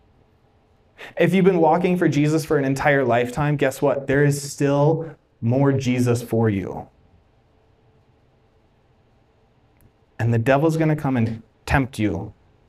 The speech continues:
to disbelieve that. He's gonna come and, just like he came to me, and say, "Hey, wouldn't it be great if this was, if this was the end for you?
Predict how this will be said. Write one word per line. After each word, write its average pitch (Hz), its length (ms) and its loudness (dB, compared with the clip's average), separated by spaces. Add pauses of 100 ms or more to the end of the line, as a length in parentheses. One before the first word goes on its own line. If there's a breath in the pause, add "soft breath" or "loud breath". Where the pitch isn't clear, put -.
(140)
to 120 100 0
disbelieve 110 600 -2
that. - 220 -10 (2250 loud breath)
He's 147 140 2
gonna 180 160 6
come 180 320 2
and, 139 480 -2
just 160 220 2
like 180 140 4
he 175 60 -4
came 170 240 0
to 160 100 -4
me, 175 160 2
and 147 120 2
say, 143 160 2
"Hey, 123 460 -2 (1700)
wouldn't 277 220 4
it 92 100 0
be 117 120 0
great 113 400 0
if 98 120 -6
this 113 240 -2
was, 107 480 -6
if 117 120 -12
this 123 180 -4
was 117 200 -2
the 101 180 -2
end 113 240 0
for 120 180 2
you? 120 400 0